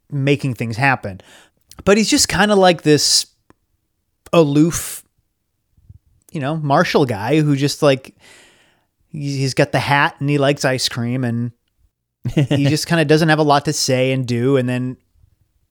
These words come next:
Speaker 1: and then when pressed into situations is like, you know, a straight up Wild West gunslinger.
Speaker 2: Anytime he meets a woman, too, in any of the stories, he kind of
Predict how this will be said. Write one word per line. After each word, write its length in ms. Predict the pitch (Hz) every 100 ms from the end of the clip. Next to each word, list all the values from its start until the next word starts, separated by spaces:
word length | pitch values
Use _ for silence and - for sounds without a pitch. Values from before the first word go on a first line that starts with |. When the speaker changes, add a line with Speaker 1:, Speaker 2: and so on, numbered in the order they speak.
| _ _ -
Speaker 1:
and 120 | 160
then 160 | 175 156
when 220 | 151 - _ _ _
pressed 380 | - 160 - -
into 220 | 185 165
situations 800 | - 139 127 143 180 143 131 123
is 140 | 123
like, 360 | 123 110 107 - _ _ - _ _ _ _
you 140 | 190
know, 180 | 127 113
a 280 | 113 110 107 - _ - _ _ -
straight 300 | - 143 127
up 140 | 113
Wild 280 | 120 117 120
West 280 | 117 110 -
gunslinger. 640 | 131 143 127 104 95 98 _ _ _ -
Speaker 2:
Anytime 340 | 202 247 254
he 100 | 214
meets 260 | 160 165 -
a 100 | 123
woman, 640 | 110 120 127 113 101 104
too, 440 | - 139 117 104 - _ _ _ _ _
in 200 | 120 110 -
any 280 | 170 170
of 120 | 117 104
the 60 |
stories, 520 | - 113 107 101 101
he 140 | - 120
kind 240 | 135 151
of 300 | 131 110 -